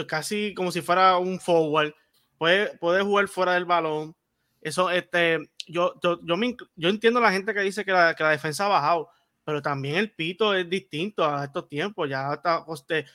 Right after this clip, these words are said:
ahora el pito es pa' otras cosas, el triple es, es algo esencial, y cuando es tres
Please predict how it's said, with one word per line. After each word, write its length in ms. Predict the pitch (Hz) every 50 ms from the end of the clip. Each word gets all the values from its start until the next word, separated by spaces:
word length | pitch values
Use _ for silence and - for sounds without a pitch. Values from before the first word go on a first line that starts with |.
| _ _ _
ahora 320 | - 147 151 151 160 165
el 160 | 175 175 170
pito 260 | - 175 175 175 175 170
es 320 | 170 165 165 170 165 165
pa' 140 | - 156 156
otras 240 | 151 156 151 139 139
cosas, 420 | - 151 170 196 202 - 196 165
el 120 | 151 139
triple 640 | - 151 147 160 202 - - 190 185 175 156 151 151
es, 60 | 151
es 160 | - - 160 151
algo 260 | 156 170 170 170 180
esencial, 840 | 170 160 - 170 151 139 135 - - 143 143 151 180 196 190 170 - _ _ _ _ _ _
y 240 | - 160 160 156 147
cuando 280 | - 151 151 143 147
es 180 | 156 156 - _
tres 180 | - 160 165